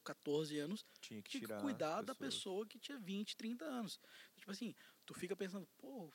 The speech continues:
Speaker 1: tem um moleque ali cuidando da cama elástica, mas por que que ele tá ali? Ele é uma criança."
Speaker 2: Aham.
Speaker 1: Mas, tipo, aquela pessoa tá ali porque foi dado o cargo de confiança a ela,
Speaker 2: Sim.
Speaker 1: porque ela é capaz. Eu não era capaz,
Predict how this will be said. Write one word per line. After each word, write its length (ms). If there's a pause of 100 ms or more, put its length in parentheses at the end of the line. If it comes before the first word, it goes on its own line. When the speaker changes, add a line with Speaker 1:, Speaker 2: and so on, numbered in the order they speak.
(100)
Speaker 1:
tem 100
um 40
moleque 400
ali 80
cuidando 260
da 60
cama 240
elástica, 480
mas 360 (1000)
por 140
que 80
que 60
ele 80
tá 120
ali? 160
Ele 120
é 40
uma 100
criança." 520 (200)
Speaker 2:
Aham. 320 (140)
Speaker 1:
Mas, 200
tipo, 420 (160)
aquela 300
pessoa 360
tá 120
ali 280 (140)
porque 220
foi 180
dado 400
o 60
cargo 320
de 100
confiança 600
a 100
ela, 300 (180)
Speaker 2:
Sim. 160
Speaker 1:
porque 440
ela 220
é 40
capaz. 460 (240)
Eu 120
não 80
era 100
capaz, 480